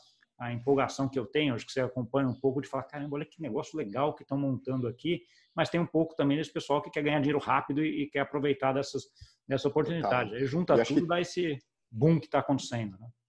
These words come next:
Speaker 2: Total, tem esse lado negativo, né? E tem um lado super positivo pra quem já investe em cripto e, e, e, assim, no longo prazo, compra Bitcoin, Ethereum, outros projetos, querendo, de fato, né,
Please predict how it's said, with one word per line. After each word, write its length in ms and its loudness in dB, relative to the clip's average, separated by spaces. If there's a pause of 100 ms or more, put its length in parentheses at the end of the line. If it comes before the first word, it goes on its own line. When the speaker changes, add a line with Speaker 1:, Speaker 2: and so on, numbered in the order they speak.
Speaker 2:
Total, 400 6
tem 160 -2
esse 160 -4
lado 220 4
negativo, 720 -2
né? 340 -4
E 140 -4
tem 180 -6
um 80 0
lado 300 0
super 240 -12
positivo 640 -8
pra 180 -10
quem 800 -6
já 180 -4
investe 480 -6
em 60 -12
cripto 400 -6
e, 580 -10
e, 120 -14
e, 40 -8
assim, 440 -10 (100)
no 220 -14
longo 200 -4
prazo, 800 -4
compra 220 -14
Bitcoin, 760 -10 (140)
Ethereum, 380 -6
outros 200 -12
projetos, 560 -8 (600)
querendo, 560 2
de 100 -8
fato, 720 -8
né, 320 -12